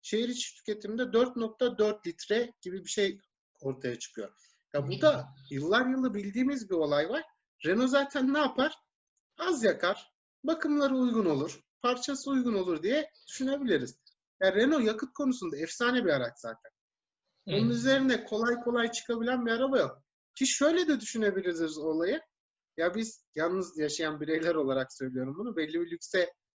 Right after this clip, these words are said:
Speaker 1: sahipsek, yani bir aracımız varsa ne yapıyoruz gece otururken? Ya efkarlanıyoruz, çok mutlu oluyoruz. Diyoruz ki,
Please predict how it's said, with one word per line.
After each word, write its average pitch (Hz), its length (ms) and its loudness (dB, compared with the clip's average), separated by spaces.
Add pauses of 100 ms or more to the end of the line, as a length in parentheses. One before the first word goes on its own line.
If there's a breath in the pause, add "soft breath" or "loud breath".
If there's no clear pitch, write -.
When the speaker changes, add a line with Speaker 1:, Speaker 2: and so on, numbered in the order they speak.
Speaker 1:
sahipsek, 208 840 -2
yani 160 220 -2
bir - 160 -2
aracımız 214 520 4
varsa 214 340 2
ne 269 60 0
yapıyoruz 160 460 0
gece 147 220 -6
otururken? 160 540 -4 (520)
Ya 160 80 -4
efkarlanıyoruz, 208 920 0
çok - 240 0
mutlu 208 280 2
oluyoruz. 202 460 6
Diyoruz 320 340 4
ki, - 260 -2